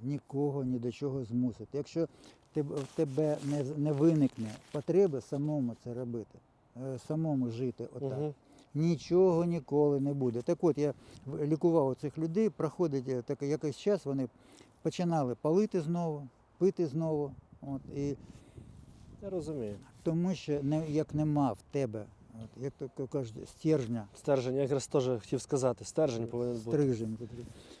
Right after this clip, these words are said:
Speaker 1: От як у тебе нема у самого, самого такого бажання, що от я тільки ще лягаю спать, я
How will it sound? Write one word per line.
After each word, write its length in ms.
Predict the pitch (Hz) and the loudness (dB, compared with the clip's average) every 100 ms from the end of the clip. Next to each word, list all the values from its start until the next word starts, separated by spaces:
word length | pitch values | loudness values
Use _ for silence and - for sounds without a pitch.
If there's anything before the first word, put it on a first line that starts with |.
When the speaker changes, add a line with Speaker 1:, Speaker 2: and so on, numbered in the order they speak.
| - | -12
Speaker 1:
От 160 | 127 165 | -8 -4
як 120 | 165 | -4
у 40 | 147 | -4
тебе 220 | 160 143 | -4 -2
нема 400 | 147 151 147 123 120 | 0 0 0 -2 -4
у 40 | 123 | -6
самого, 560 | 156 147 147 123 123 | -4 -2 -2 -2 -4
самого 440 | - 160 165 139 127 | -2 0 0 0 -2
такого 340 | 135 151 135 | -4 -2 -2
бажання, 540 | 123 139 147 196 160 | -2 -2 -2 0 0
що 140 | 120 147 | -2 -4
от 100 | 139 - - - | -6 -10 -20 -12
я 140 | 143 139 - _ - | -8 -8 -10 _ -10
тільки 320 | 165 - 156 | -6 -2 -2
ще 240 | - 160 139 - 156 | 0 -2 -4 -10 -6
лягаю 320 | 151 151 160 | -4 -2 -2
спать, 300 | 151 - 208 220 - _ _ _ _ _ - | -4 -2 -2 -2 -10 _ _ _ _ _ -8
я 400 | 135 143 139 | -4 -2 -4